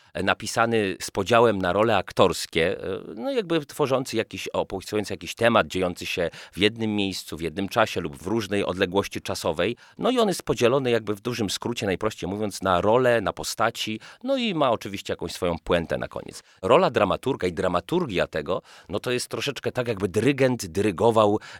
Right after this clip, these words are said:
dziełem, czyli ustawia pewne rzeczy. Oczywiście William Shakespeare zapisał własną dramaturgię,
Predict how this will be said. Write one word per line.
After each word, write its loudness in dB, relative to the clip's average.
dziełem, 4
czyli -4
ustawia -2
pewne 0
rzeczy. -2
Oczywiście -6
William -4
Shakespeare -6
zapisał -4
własną 0
dramaturgię, -6